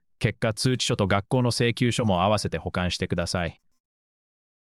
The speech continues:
公式原文の確認詐欺詳細な要件は、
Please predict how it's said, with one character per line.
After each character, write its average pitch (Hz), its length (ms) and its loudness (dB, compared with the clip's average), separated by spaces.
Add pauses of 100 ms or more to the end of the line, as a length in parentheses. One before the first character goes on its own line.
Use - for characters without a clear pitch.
(180)
公 147 180 -2
式 - 200 -4
原 143 160 0
文 117 180 2
の 87 100 2
確 98 220 0
認 113 140 4
詐 110 180 0
欺 101 60 -6
詳 104 200 0
細 101 220 -2
な 98 100 0
要 95 180 0
件 92 200 -2
は、 85 220 -4